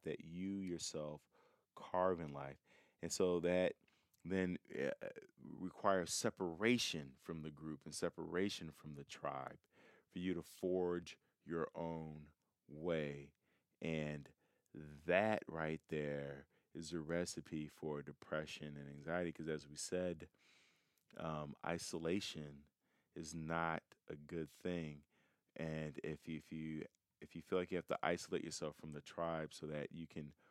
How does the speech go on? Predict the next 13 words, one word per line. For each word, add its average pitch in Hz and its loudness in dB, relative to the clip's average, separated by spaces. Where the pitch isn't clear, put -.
forge 82 0
your 76 -4
own 76 -6
path, 82 2
you're, 76 2
it's, 80 -4
that 78 -2
doesn't 87 2
yield 85 -4
for 78 -4
good 85 0
mental 76 -6
health. 85 -4